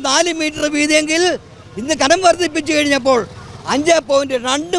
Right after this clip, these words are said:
മീറ്ററായിട്ട് വർദ്ധിപ്പിച്ചിരിക്കുകയാണ്. മാത്രമല്ല, അതിൻ്റെ പാർശ്വ സംരക്ഷണ ഭിത്തി വെ-, കെട്ടിയിരിക്കുന്നത്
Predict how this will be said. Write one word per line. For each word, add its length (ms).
മീറ്ററായിട്ട് 500
വർദ്ധിപ്പിച്ചിരിക്കുകയാണ്. 840
മാത്രമല്ല, 480
അതിൻ്റെ 160
പാർശ്വ 320
സംരക്ഷണ 480
ഭിത്തി 260
വെ-, 160
കെട്ടിയിരിക്കുന്നത് 680